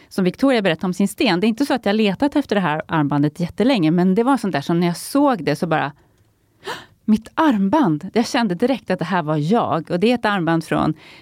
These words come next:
nittonhundratrettiofem, tror jag det är. Väldigt typiskt för den tiden. Och en tid som jag tycker väldigt mycket om när det gäller smyckeshistoria. Som är ganska,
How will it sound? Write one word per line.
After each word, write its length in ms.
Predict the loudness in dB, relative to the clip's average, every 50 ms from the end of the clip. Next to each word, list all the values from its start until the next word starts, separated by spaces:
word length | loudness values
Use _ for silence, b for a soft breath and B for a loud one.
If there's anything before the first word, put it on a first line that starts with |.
| B B
nittonhundratrettiofem, 1400 | -6 -4 -2 0 0 -2 -2 -4 _ -2 0 0 0 0 -2 -4 -6 -6 -6 -6 -6 -2 0 2 4 4 4 4
tror 140 | 2 2
jag 100 | 2 2
det 80 | 2 2
är. 160 | 2 0 -2 -4
Väldigt 400 | -4 -2 -2 -2 -2 -4 -6 _
typiskt 480 | -2 0 0 0 -2 -4 -6 -6 -4 -4
för 100 | -2 0
den 300 | 0 2 2 0 -2 -4 b b b b b b b
tiden. 460 | -2 0 0 2 0 0 0 0 -2
Och 180 | -2 -2 -2 0
en 160 | 0 -2 -4
tid 260 | -4 -4 -4 -4 -2
som 140 | 0 0 0
jag 200 | 2 0 0 -2
tycker 180 | -4 -4 -4 -4
väldigt 360 | -2 0 0 0 0 0 -2
mycket 180 | -2 -2 0 0
om 200 | 0 0 2 2
när 80 | 2
det 60 | 2
gäller 160 | 2 0 -2 -4
smyckeshistoria. 840 | -4 -4 -6 -4 -6 -6 -6 -8 -6 -4 -2 -2 0 0 0 0 0
Som 140 | -2 -4 -2
är 40 |
ganska, 280 | -2 -2 -2 -2 -4